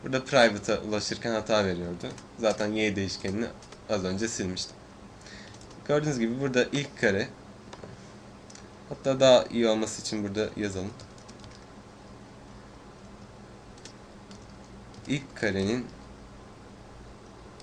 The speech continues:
bir kenarı desin. Ve burada değerini göstersin.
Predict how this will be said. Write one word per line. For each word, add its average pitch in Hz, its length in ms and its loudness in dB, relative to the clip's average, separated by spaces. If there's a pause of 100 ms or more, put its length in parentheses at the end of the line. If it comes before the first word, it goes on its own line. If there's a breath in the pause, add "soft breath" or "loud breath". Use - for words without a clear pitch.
(1000)
bir 120 140 2
kenarı 92 460 0
desin. 90 300 -2 (1700)
Ve 120 160 0
burada 107 420 2
değerini 98 420 4
göstersin. 90 560 -2